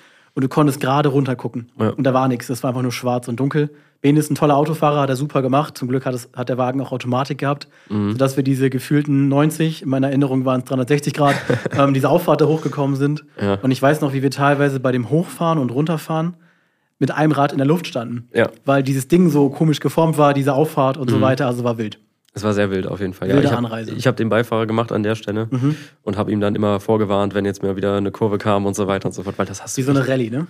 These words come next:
Speaker 2: Ja, das hast du echt nicht gesehen. Also
Speaker 1: Ja.
Speaker 2: ich hab immer gesagt, "Jetzt gleich kommt nochmal so eine, so eine Kurve, pass auf" und so. Ähm, ja, aber dann sind wir nach, nach einer, nach einer kleinen Odyssee sind wir dann an dem Haus angekommen und, äh, wurden positiv erstmal überrascht, auf
Speaker 1: Ja.
Speaker 2: jeden Fall. Wir hatten einen eigenen Pool, der beleuchtet war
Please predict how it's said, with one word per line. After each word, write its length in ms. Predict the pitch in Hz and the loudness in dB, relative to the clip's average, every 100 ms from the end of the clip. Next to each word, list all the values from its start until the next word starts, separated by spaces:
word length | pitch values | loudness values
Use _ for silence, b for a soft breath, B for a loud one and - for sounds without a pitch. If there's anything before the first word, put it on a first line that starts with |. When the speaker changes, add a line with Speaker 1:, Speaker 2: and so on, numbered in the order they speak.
| - | -2
Speaker 2:
Ja, 120 | 117 | -2
das 240 | 113 104 | -2 -6
hast 140 | 110 - | -6 -6
du 40 | |
echt 180 | 107 - | -8 -6
nicht 140 | 104 | -10
gesehen. 340 | - 98 101 95 | -6 -4 -2 -2
Also 220 | 95 95 | -4 -4
Speaker 1:
Ja. 140 | 95 | -2
Speaker 2:
ich 120 | 131 | -2
hab 80 | 113 | -2
immer 140 | 110 104 | -2 -2
gesagt, 300 | 101 98 104 | -2 -4 -4
"Jetzt 160 | - | -6
gleich 180 | 101 101 | -4 -4
kommt 160 | - 104 | -4 -4
nochmal 180 | 101 | -2
so 80 | 98 | -2
eine, 100 | 98 | -4
so 100 | 95 - | -6 -6
eine 140 | 101 98 | -4 -2
Kurve, 240 | 104 101 | -2 -2
pass 180 | 110 101 | -4 -4
auf" 280 | 107 98 95 | -2 -2 -2
und 120 | 98 | -6
so. 200 | 98 104 b b b b b b b b - | -4 -6 b b b b b b b b -6
Ähm, 480 | 101 101 98 101 - _ | -2 0 -2 -4 -10 _
ja, 300 | 113 143 98 | 0 2 2
aber 160 | - 104 | 0 2
dann 180 | 107 107 | 2 2
sind 140 | 104 | 0
wir 100 | 113 | 2
nach, 360 | 110 110 110 - | 2 2 0 -6
nach 240 | 107 107 | -4 -2
einer, 400 | 113 110 107 107 | 0 0 0 0
nach 160 | 101 104 | -2 -2
einer 320 | 107 101 101 | 0 0 -2
kleinen 260 | - 117 113 | 0 0 0
Odyssee 420 | 110 113 110 123 | 0 -2 0 0
sind 120 | 123 | 2
wir 80 | 117 | 2
dann 400 | 107 107 104 104 | 2 0 0 -4
an 180 | - 104 | -2 -2
dem 140 | 98 | 0
Haus 180 | 104 107 | -2 -2
angekommen 640 | 98 113 113 127 139 156 | -2 -2 -2 -2 0 -2
und, 580 | - 113 110 104 107 - | -2 -2 -2 -4 -10 -10
äh, 300 | 123 104 98 | -4 -4 -2
wurden 160 | 113 107 | -2 -2
positiv 400 | 113 110 110 104 | -2 -4 -4 -6
erstmal 260 | 95 101 | -4 -4
überrascht, 380 | 92 92 104 - | -4 -2 -4 -4
auf 80 | 123 | -4
Speaker 1:
Ja. 60 | |
Speaker 2:
jeden 100 | 104 | -4
Fall. 260 | 95 104 117 | -2 -2 -2
Wir 80 | 110 | -2
hatten 140 | 98 | -2
einen 100 | 98 | -2
eigenen 280 | 101 101 101 | -2 -2 -4
Pool, 220 | - 117 | -2 -2
der 120 | 117 | 0
beleuchtet 420 | 95 95 110 - 110 | -2 -2 -2 -4 -6
war 140 | 131 | -4